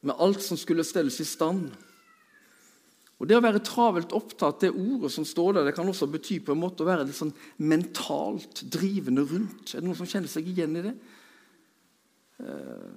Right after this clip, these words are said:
sosiale medier og sånn, det, det, det gjør at jeg noen ganger kan drive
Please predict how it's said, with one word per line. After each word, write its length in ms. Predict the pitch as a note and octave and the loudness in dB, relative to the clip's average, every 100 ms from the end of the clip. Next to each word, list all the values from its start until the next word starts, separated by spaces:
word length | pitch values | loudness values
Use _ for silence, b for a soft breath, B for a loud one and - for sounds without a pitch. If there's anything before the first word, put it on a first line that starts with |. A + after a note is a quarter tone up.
| - - - | -18 -16 -8
sosiale 460 | E3 F#3 F#3 D3 F3+ | -2 6 6 6 6
medier 380 | E3 C3 C3+ | 6 6 4
og 80 | C#3 | 4
sånn, 160 | C#3+ B3+ A3 | 2 2 2
det, 80 | G3 D3 | -2 2
det, 140 | D#3+ F3+ D3 | 4 4 4
det 100 | G#3 B3+ | 4 4
gjør 300 | F3+ C3 D#3 | 4 2 2
at 140 | F#3 F3 | -2 0
jeg 140 | C3+ | 2
noen 220 | E3 D#3 D#3 | 2 2 2
ganger 160 | D3+ | -2
kan 200 | - C#3+ B2+ | -2 -2 -2
drive 680 | D3+ F#3+ G#3 G3 C3 B2 | -2 0 0 -2 0 0